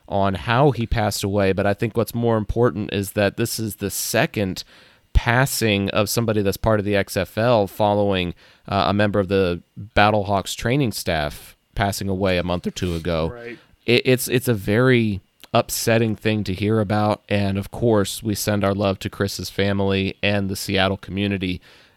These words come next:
Speaker 1: I-, it's just something that I, I have a hard time fathoming, taking in a win and then turning right around and taking a loss on the roster in such a dramatic way.
Speaker 2: Yeah, no, exactly, and, um,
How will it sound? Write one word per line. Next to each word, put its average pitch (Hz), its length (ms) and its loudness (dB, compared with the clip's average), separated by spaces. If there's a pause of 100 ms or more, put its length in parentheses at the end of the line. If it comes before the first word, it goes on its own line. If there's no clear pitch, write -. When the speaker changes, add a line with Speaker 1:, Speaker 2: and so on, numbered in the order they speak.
(160)
Speaker 1:
I-, - 100 0
it's 98 220 0
just 104 220 0
something 101 360 -2
that 90 300 0 (300)
I, 98 400 0
I 98 120 0
have 101 120 0
a 92 60 0
hard 104 260 -2
time 98 260 0
fathoming, 92 760 -2 (440)
taking 110 400 0
in 104 120 2
a 98 60 2
win 101 600 2
and 101 200 0
then 98 160 2
turning 104 320 0
right 101 200 2
around 98 340 2
and 85 160 -2
taking 95 320 -2
a 78 80 -4
loss 92 340 0
on 101 120 -2
the 90 80 -4
roster 90 440 -2
in 82 60 -4
such 90 220 -6
a 85 60 -4
dramatic 85 480 -4
way. 80 280 -6 (1700)
Speaker 2:
Yeah, 151 440 6 (100)
no, 147 180 -4
exactly, 131 720 -2
and, 113 680 -6 (160)
um, 110 420 -12